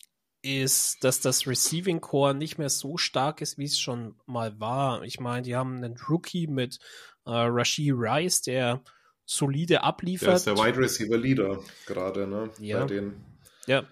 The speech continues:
Speaker 1: richtig.
Speaker 2: Also Travis Kelce, ich habe hier die Statistik für euch da draußen mal, sechshunderteinundvierzig Yards von, äh, Travis Kelce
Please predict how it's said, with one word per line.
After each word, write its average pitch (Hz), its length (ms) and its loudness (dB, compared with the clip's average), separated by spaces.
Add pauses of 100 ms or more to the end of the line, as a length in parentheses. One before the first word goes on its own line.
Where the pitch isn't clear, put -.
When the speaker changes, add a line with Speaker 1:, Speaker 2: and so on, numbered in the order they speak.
(100)
Speaker 1:
richtig. 147 280 -2
Speaker 2:
Also 104 180 -4
Travis 117 400 2
Kelce, 135 480 2
ich 135 200 0
habe 131 180 0
hier 143 140 4
die 131 120 0
Statistik 139 540 0
für 123 140 4
euch 135 200 6
da 143 80 4
draußen 135 400 6
mal, 131 220 6
sechshunderteinundvierzig 135 1500 0
Yards 135 280 2
von, 127 400 -2
äh, 127 240 -2
Travis 123 460 0
Kelce 135 680 0